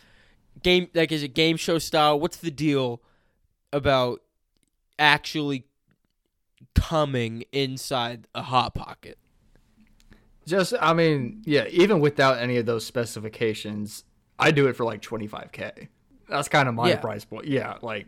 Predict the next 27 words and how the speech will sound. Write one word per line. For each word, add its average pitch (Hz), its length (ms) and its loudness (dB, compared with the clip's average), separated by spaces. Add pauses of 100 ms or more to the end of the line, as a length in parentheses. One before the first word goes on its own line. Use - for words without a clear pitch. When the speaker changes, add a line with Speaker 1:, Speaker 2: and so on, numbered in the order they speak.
(240)
Speaker 2:
<laughs> - 260 -6
a 165 60 2
million, 185 640 4
Speaker 1:
I - 20 -4
Speaker 2:
bro. 185 140 4
Speaker 1:
do 196 60 4
it - 20 0
for 185 80 -4
five 208 400 0
K. 101 300 -10 (1300)
No, 302 140 2
so 220 140 -2
game 277 240 4
show 185 160 0
style. 135 300 0
What? 180 160 -4
No, 156 240 -2
so 185 160 -6
what, - 140 -4
what, 170 180 -4
what 208 120 2
are 208 40 -2
we 214 80 -2
thinking? 170 420 -8 (680)
Speaker 2:
I 143 80 0
don't 190 140 0
know. 185 320 2